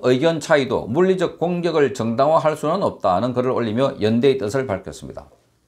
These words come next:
자, 이 마크롱은 지난 유월부터 육 주간 프랑스 전역을 순회하는 일정을 소화하고 있는데, 에, 코로나 대유행으로 직격탄을 맞은 프랑스의 국가의 맥박을 측정하겠다. 이렇게 아주 표현도 멋집니다. "국가의 맥박을 측정하겠다."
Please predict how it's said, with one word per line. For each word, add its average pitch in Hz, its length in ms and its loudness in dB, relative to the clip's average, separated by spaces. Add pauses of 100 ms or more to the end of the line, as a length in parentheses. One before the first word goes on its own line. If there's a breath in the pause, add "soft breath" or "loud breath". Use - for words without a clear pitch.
(840 loud breath)
자, 71 260 -10 (360)
이 90 60 -8
마크롱은 135 580 2
지난 135 320 4
유월부터 127 500 2
육 139 220 -2
주간 156 400 0
프랑스 147 360 -2
전역을 185 560 0
순회하는 135 440 0
일정을 139 340 -2
소화하고 120 360 2
있는데, 92 600 -4
에, - 300 -18
코로나 165 480 2
대유행으로 143 880 2
직격탄을 185 540 -4
맞은 117 400 2 (420 soft breath)
프랑스의 139 960 2
국가의 160 460 2
맥박을 190 600 0
측정하겠다. 98 760 -10
이렇게 120 240 -8
아주 139 240 0
표현도 196 320 -2
멋집니다. 123 540 -4
"국가의 143 440 0
맥박을 156 680 -2
측정하겠다." 90 760 -14